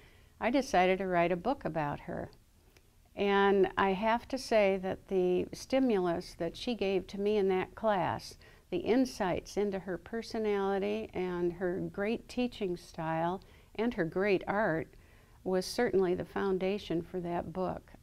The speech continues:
It was just published earlier this year,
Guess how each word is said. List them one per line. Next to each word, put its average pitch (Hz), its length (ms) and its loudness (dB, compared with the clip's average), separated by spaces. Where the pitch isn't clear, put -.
It 185 140 -2
was 175 240 -4
just - 360 -4
published 202 640 -4
earlier 190 500 0
this 185 300 -4
year, 180 320 2